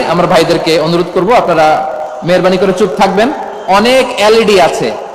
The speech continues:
এলইডি। হ্যাঁ, দেখেছি, দেখেছি, দেখেছি। কোনো এক্সকিউজ দেওয়া যাবে না, এটা নাই, ওটা নাই, এরকম কোনো কথা হবে না। এলইডি তে আমরা দেখবো ইনশাআল্লাহ। প্রিয় ভাইরা, সূরাতুল আহজাবের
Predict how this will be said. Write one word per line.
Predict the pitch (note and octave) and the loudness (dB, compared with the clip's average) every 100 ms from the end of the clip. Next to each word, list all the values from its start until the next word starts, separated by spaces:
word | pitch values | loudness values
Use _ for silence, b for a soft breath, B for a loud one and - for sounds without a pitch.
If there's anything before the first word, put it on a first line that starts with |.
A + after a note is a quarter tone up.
| - - - - - - F3 | -16 -16 -18 -18 -14 0 2
এলইডি। | F3+ D#3 A2 - - - - G3 | 2 0 -4 -6 -12 -14 -6 0
হ্যাঁ, | G3+ G3 | 2 2
দেখেছি, | G3 F3+ C3 - - - - | 2 0 -2 -6 -10 -10 -4
দেখেছি, | F#3 F#3 D3+ D#3+ | 0 0 0 0
দেখেছি। | F3+ D#3+ A2+ F#2+ - - - - - | 0 -2 -4 -10 -12 -16 -18 -10 0
কোনো | A3 A3 | 2 2
এক্সকিউজ | G#3+ - B3 A3+ A3 | 2 0 2 2 4
দেওয়া | G#3+ A3 | 4 4
যাবে | G3+ G3+ | 4 2
না, | G3 G3+ - - - - - - - E3+ | 2 0 -2 -6 -8 -10 -12 -14 -4 0
এটা | F#3+ F#3+ | 2 4
নাই, | F#3+ F3+ | 2 2
ওটা | F#3 F#3 | 2 2
নাই, | F#3+ F#3+ - - - | 2 0 -4 -8 -2
এরকম | F3+ F3+ F#3+ | 0 0 0
কোনো | F#3+ F3 | 0 2
কথা | E3 E3 D#3+ | 2 2 2
হবে | B2+ G#2 | 0 -2
না। | - - - - - - - - - F3 | -6 -10 -12 -16 -18 -20 -20 -18 0 4
এলইডি | G#3 G3+ - | 4 4 2
তে | D#3+ | 2
আমরা | C3+ B2+ | 0 -2
দেখবো | A#2 C#3 | -4 -4
ইনশাআল্লাহ। | - A2+ G2+ F#2+ | -2 -4 -4 0
প্রিয় | G#3 G3+ | 2 4
ভাইরা, | F3 C3 - - - - - - - - - - | 4 2 0 -4 -6 -8 -12 -14 -16 -16 -14 -4
সূরাতুল | G3+ A3+ A3 G3 F#3 | 2 2 2 2 0
আহজাবের | - F#3+ F3+ F3 | 2 2 2 2